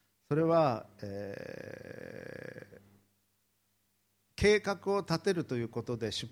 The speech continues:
敗するならば、それ失敗する計画を立てているんだという言葉です。アラン、あ、ラカインという人の言葉ですけれども、イギリスの首相だったウィンストン・チャーチルも同じようなことを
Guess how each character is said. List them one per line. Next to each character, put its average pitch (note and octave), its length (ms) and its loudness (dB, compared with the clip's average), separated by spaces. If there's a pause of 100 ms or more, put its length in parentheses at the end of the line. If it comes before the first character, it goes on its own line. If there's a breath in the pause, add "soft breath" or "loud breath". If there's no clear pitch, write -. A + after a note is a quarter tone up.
敗 C#3+ 180 4
す C#3+ 160 -6
る C#3 100 0
な A#2+ 140 -2
ら G2 100 -8
ば、 G#2+ 380 -2 (400 loud breath)
そ C#3+ 60 -4
れ C3+ 40 -2
失 - 240 -2 (140)
敗 F3 180 2
す E3+ 140 -10
る E3 120 -2
計 D#3 260 0
画 D3 140 -6 (100)
を C#3+ 140 -2
立 C#3+ 180 -6
て C#3 160 -4
て A#2 140 -4
い A2 100 -2
る A#2 120 -2
ん G#2+ 100 -8
だ B2+ 160 0
と A#2 120 -12
い F#2+ 180 -8
う - 80 -14 (160)
言 G#2+ 220 -10
葉 F#2+ 140 -10
で D#2 100 -16
す。 - 160 -20
ア A#2 120 -6
ラ C#3+ 180 -2
ン、 C#3 220 -8 (640 loud breath)
あ、 G1+ 440 -12 (440)
ラ B2+ 180 0
カ D3+ 280 -4
イ B2 60 -2
ン F#2+ 140 -10
と - 100 -12
い F#2+ 100 -10
う - 20 -14
人 - 400 -12
の A#2+ 200 -6
言 A2+ 200 -10
葉 A2+ 140 -8
で A2+ 100 -12
す - 120 -20
け - 80 -14
れ B2 80 -10
ど D#3+ 100 -8
も、 D3 400 -4
イ C#3+ 80 -8
ギ C3+ 140 -4
リ D#3 100 -2
ス - 80 -16
の D3+ 80 -4
首 - 120 -6
相 D3 200 -2
だ C#3+ 120 0
っ C#3 100 -6
た B2+ 100 -2
ウ B2 160 0
ィ D#3+ 100 0
ン D3+ 60 -2
ス - 80 -12
ト D#3+ 100 -2
ン・ D#3+ 80 -4
チ E3+ 120 -4
ャ F3+ 80 4
ー E3+ 60 0
チ C3+ 120 -10
ル B2+ 60 -8
も A#2+ 200 -4
同 C3 140 -2
じ B2+ 80 -6
よ D3 80 0
う C3+ 40 -2
な B2 60 -4
こ G#2+ 140 -8
と G#2 120 -6
を G2 60 -6